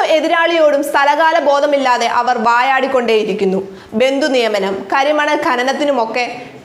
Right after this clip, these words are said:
അവർ സ്വന്തമായി അല്ലാതെയും ന്യായങ്ങൾ കണ്ടെത്തി സംസാരിച്ചു കൊണ്ടിരിക്കുന്നു. ഇതെല്ലാം വൃഥാവിലായിരുന്നുവെന്ന അണികൾ തിരിച്ചറിയുമ്പോൾ ഒന്നുകിൽ അവരുടെ പേരിൽ നിരവധി കേസുകളോ കൊലക്കുറ്റമോ ഒക്കെ വന്നു ചേർന്നിരിക്കും,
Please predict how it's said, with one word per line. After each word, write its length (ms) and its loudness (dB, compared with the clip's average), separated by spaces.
അവർ 140 2
സ്വന്തമായി 520 2
അല്ലാതെയും 460 0
ന്യായങ്ങൾ 420 0
കണ്ടെത്തി 320 -2
സംസാരിച്ചു 500 0
കൊണ്ടിരിക്കുന്നു. 500 -2
ഇതെല്ലാം 420 0
വൃഥാവിലായിരുന്നുവെന്ന 1040 2
അണികൾ 260 2
തിരിച്ചറിയുമ്പോൾ 680 0
ഒന്നുകിൽ 420 0
അവരുടെ 360 0
പേരിൽ 300 2
നിരവധി 360 0
കേസുകളോ 480 2
കൊലക്കുറ്റമോ 680 0
ഒക്കെ 260 -2
വന്നു 280 0
ചേർന്നിരിക്കും, 500 -2